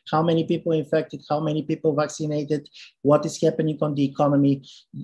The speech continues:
If Europe is going to be perceived as a loser at the end of this process, of course, this is going to create a major crisis also in the confidence of the European project as a whole. And it's not by accident that now the major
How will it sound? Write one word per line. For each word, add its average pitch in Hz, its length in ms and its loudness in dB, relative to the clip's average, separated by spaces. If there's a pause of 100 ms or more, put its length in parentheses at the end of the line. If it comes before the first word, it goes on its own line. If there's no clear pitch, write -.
(160)
If 240 220 2
Europe 233 300 4
is 175 100 -2
going 180 240 4
to 185 80 -6
be 170 100 -2
perceived 160 520 -8
as 123 140 0
a 117 80 2
loser 156 600 0 (960)
at 139 160 -4
the 139 100 6
end 185 200 2
of 160 120 -6
this 180 160 -4
process, 214 720 0 (260)
of - 220 -8
course, 214 240 2
this 202 220 0
is 196 120 2
going 175 280 2
to 180 80 -12
create 175 320 -2
a 180 60 0
major 156 300 -2
crisis 139 480 0
also 143 260 -4
in 151 80 -8
the 156 80 -6
confidence 147 560 -4
of 147 80 -8
the 147 60 -6
European 143 420 -4
project 143 460 -8
as 156 80 -14
a 185 60 -10
whole. 190 360 -2 (300)
And 135 160 -2
it's 180 160 -4
not 190 240 2
by 185 100 4
accident 175 480 0
that 143 180 -6
now 175 520 0 (280)
the 156 160 -4
major 226 440 2